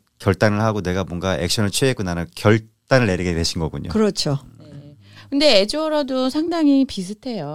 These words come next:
Speaker 3: 아무래도 민주당이 오랫동안 하니까 이 메이어랑 카운슬이 거의 팀으로 움직인다? <laughs> 이런 느낌을 받고, 그다음에 또 무슨 결정을 할 때 이렇게 오픈해서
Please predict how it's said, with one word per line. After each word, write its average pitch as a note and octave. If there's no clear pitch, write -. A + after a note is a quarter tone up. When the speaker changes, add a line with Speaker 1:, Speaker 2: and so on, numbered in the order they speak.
Speaker 3:
아무래도 F3
민주당이 E3+
오랫동안 D#3
하니까 E3+
이 E3+
메이어랑 G3
카운슬이 C4+
거의 D#3+
팀으로 D4
움직인다? E3
<laughs> -
이런 G#3+
느낌을 F3
받고, D#3+
그다음에 G3
또 F3
무슨 F3
결정을 A#3
할 C4
때 A#3
이렇게 E3+
오픈해서 E3+